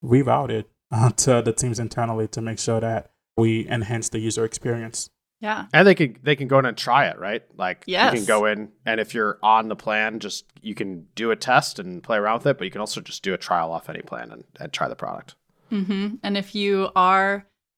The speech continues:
Speaker 2: testing it out or doing a trial of a plan that has Wistia Live, there's also a feedback button right there in the app. So if you wanna leave us comments or feedback,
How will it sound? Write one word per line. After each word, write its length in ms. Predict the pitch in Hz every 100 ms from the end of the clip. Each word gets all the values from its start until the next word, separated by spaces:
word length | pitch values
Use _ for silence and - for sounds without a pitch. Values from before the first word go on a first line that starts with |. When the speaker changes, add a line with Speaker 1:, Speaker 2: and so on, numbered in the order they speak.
| _
Speaker 2:
testing 260 | 254 254 247
it 80 |
out 320 | 226 220 226 208
or 160 | 208
doing 260 | 202 202 190
a 40 |
trial 640 | 175 - 175 170 180 180 -
of 80 | 170
a 60 |
plan 500 | - 185 180 180 196 -
that 120 | 175
has 260 | 185 208 214
Wistia 380 | 202 - 208
Live, 400 | 208 202 208 208 -
there's 300 | 180 175 175
also 340 | 185 180 185
a 100 | 170
feedback 560 | 180 185 180 180 175 -
button 480 | 175 190 185 180 _ _ -
right 260 | 190 202 -
there 360 | 214 214 208 -
in 160 | - 196
the 120 | 190
app. 320 | 185 214 - -
So 160 | 190
if 160 | 185 -
you 80 | 190
wanna 220 | 196 208
leave 180 | 208 202
us 160 | 202
comments 480 | - 220 233 269 262
or 80 | 196
feedback, 640 | 196 226 233 254 254 -